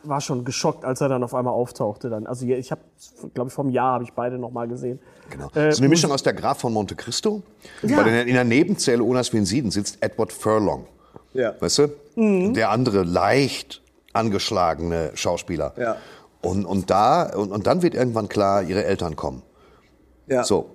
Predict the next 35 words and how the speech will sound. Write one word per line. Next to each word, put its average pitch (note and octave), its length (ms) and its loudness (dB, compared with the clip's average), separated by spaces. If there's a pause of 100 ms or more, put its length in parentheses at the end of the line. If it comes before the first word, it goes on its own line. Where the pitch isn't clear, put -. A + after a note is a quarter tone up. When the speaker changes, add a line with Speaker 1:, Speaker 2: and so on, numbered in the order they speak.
Speaker 2:
Und G2+ 180 0
das A#2 180 4
ist, - 340 0
ähm, G#2+ 480 4
der G#2 200 2
Arzt B2+ 360 2
wird C3+ 140 0
gespielt C#3+ 420 2
von, G2 220 -4
ich - 140 -14
weiß, - 160 -8
ich E2 120 -8
würd D#2 120 -2
Michael D2 240 -6
Keaton D#2 300 -10
nehmen C#2+ 220 -6
wahrscheinlich B1+ 400 -6
einfach, - 160 -8
der D#2 60 -2
macht D#2+ 160 -6
das - 140 -6
immer D#2+ 120 -6
gut. D#2 260 -12 (420)
Weißer D#2+ 260 2
Speaker 3:
Ja. A#2+ 80 0
Speaker 2:
Kittel F#2+ 240 0
kaufe D#2+ 280 -2
ich C#2+ 60 -14
ihm D2 100 -8
ab. B1 200 -8 (880)
Und D#2 100 -10
dann A2+ 160 -4
kommen A2+ 200 -2
die G#2+ 120 2
Eltern. D2 340 -4